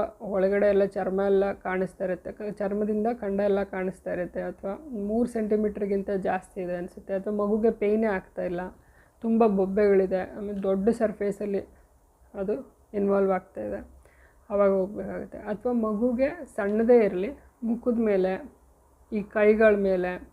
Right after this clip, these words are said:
ಕಾಲ್ಗಳ ಮೇಲೆ, ಅಥವಾ, ಆ, ಅವ್ರದ್ದು, ಆ, ಗುಪ್ತಾಂಗಗಳ ಮೇಲೆ, ಇದ್ರ ಮೇಲೆಲ್ಲ ನೀವು, ಆ, ಬರ್ನ್ಸ್ ಆದಾಗ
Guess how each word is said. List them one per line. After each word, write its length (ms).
ಕಾಲ್ಗಳ 420
ಮೇಲೆ, 360
ಅಥವಾ, 720
ಆ, 320
ಅವ್ರದ್ದು, 600
ಆ, 40
ಗುಪ್ತಾಂಗಗಳ 680
ಮೇಲೆ, 520
ಇದ್ರ 180
ಮೇಲೆಲ್ಲ 520
ನೀವು, 640
ಆ, 80
ಬರ್ನ್ಸ್ 420
ಆದಾಗ 320